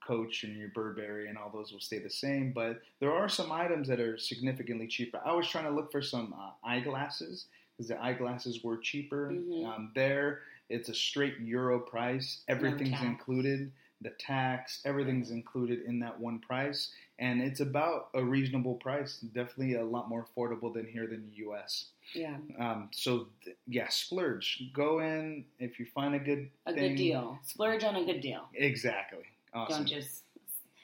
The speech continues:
Speaker 2: waste all your money.
Speaker 1: <laughs> Number five,
Speaker 2: Um,
Speaker 1: beware of construction at tourist sites.
Speaker 2: Yes.
Speaker 1: That was a common thing, and quite frankly, it was a little annoying. Would you say so?
Speaker 2: Yeah, I saw a couple cranes and,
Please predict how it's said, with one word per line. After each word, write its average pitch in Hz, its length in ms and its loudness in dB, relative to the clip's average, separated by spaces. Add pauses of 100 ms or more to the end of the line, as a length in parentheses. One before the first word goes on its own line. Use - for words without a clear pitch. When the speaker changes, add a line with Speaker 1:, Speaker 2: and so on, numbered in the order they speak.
(260)
Speaker 2:
waste - 300 -6
all - 80 -4
your 82 140 -6
money. - 340 -6
Speaker 1:
<laughs> 160 920 2
Number 165 240 8
five, 170 540 6 (240)
Speaker 2:
Um, 196 140 0
Speaker 1:
beware 143 640 8
of 190 140 -2
construction 160 1040 4 (120)
at 143 240 2
tourist 208 520 0
sites. - 520 -4
Speaker 2:
Yes. 151 380 0 (100)
Speaker 1:
That 196 160 4
was 262 200 2
a 233 100 6
common 180 400 0
thing, 180 280 0
and 170 140 -2
quite 262 320 0
frankly, 226 480 0
it 160 60 6
was 151 180 2
a 151 60 2
little 190 360 4
annoying. 135 560 4 (240)
Would 139 120 -10
you 151 80 -8
say 170 240 0
so? 185 340 -4 (160)
Speaker 2:
Yeah, 220 220 0
I 220 120 2
saw 214 300 2
a 214 60 -8
couple 180 280 -2
cranes 170 760 0
and, 139 480 -2